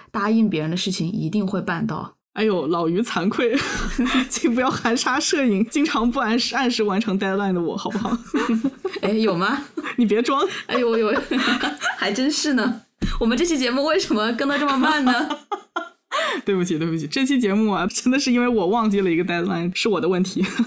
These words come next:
Speaker 2: <laughs> 跟大家道个歉。嗯，呃，确实啊，而且我觉得他们这些人能够理解，还有一个很重要的前提条件，
Speaker 1: 嗯。
Speaker 2: 就是说对方被感动的那波人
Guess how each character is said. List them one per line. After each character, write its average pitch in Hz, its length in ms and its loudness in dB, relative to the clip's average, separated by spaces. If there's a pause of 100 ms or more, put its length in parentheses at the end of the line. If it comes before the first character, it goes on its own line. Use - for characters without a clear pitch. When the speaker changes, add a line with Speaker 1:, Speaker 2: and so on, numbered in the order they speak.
(160)
Speaker 2:
<laughs> - 360 -8
跟 190 120 0
大 185 140 0
家 175 60 0
道 180 160 0
个 160 100 2
歉。 175 260 -2 (640)
嗯， 175 680 0
呃， 170 120 -2
确 208 200 0
实 - 180 -2
啊， - 400 -6
而 190 160 -2
且 165 400 0
我 160 180 0
觉 165 160 -2
得 240 140 -2
他 302 340 -2
们 185 280 0
这 185 180 0
些 190 160 0
人 165 260 0
能 151 160 -2
够 247 200 0
理 160 180 0
解， - 160 -2
还 - 280 -6
有 196 200 0
一 110 80 -4
个 180 200 -2
很 180 260 -4
重 214 200 0
要 190 160 0
的 151 80 -2
前 - 240 -4
提 185 140 -2
条 - 240 -6
件， 202 300 -2 (320)
Speaker 1:
嗯。 180 420 -2
Speaker 2:
就 277 140 0
是 254 80 4
说 240 160 0
对 247 280 0
方 214 420 2 (400)
被 277 160 0
感 160 180 -2
动 180 140 2
的 165 80 0
那 180 100 2
波 180 200 0
人 175 360 -2